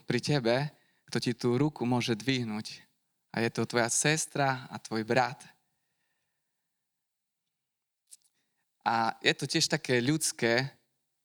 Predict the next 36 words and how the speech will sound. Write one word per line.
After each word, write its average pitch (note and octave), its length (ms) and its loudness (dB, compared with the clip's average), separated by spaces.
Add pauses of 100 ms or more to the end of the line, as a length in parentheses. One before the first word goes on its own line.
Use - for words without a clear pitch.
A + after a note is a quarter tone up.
(240)
že A#2+ 240 0
Mojžišovi C3 720 2
ochabli A#2 480 0
ruky. A#2 400 -4 (260)
To - 80 -4
je A2 320 0
sila, A#2+ 400 0
lebo G#2+ 160 0
on A2+ 160 0
bol A2 320 0
vodca A#2+ 400 -2
ľudu B2 400 -2 (400)
a A2+ 80 -8
keď B2 300 0
jemu B2 100 2
padli B2 400 2
ruky, B2 400 0
tak - 240 -4
všetci D#3+ 320 -2
prehrávali. B2 720 2 (720)
Ale A#2 400 2
aj B2+ 160 2
tebe E3+ 320 2 (240)
sa - 160 -4
to - 80 -6
môže D3+ 300 0
stať, C3+ 340 2
je D3 80 2
to D3+ 140 2
úplne D3+ 500 2
ľudské. B2 480 -2 (720)
A - 80 -2
niekedy F3+ 380 2
to E3 100 0
aj D#3 160 6
vidno. C3 560 0